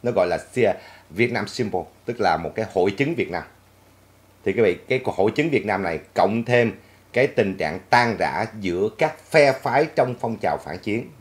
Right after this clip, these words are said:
giành quyền lực đã dẫn tới sự thất bại của Jimmy Carter.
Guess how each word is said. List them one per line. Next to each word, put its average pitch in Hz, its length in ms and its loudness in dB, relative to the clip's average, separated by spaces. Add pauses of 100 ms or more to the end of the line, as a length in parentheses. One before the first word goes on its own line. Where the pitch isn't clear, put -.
giành 107 300 4
quyền 92 200 -2
lực 80 200 -4 (440)
đã 92 80 4
dẫn 98 240 0
tới 135 120 0
sự 78 340 -4
thất 156 180 0
bại 71 240 -4
của 104 140 -6
Jimmy 104 300 -4
Carter. 80 280 -6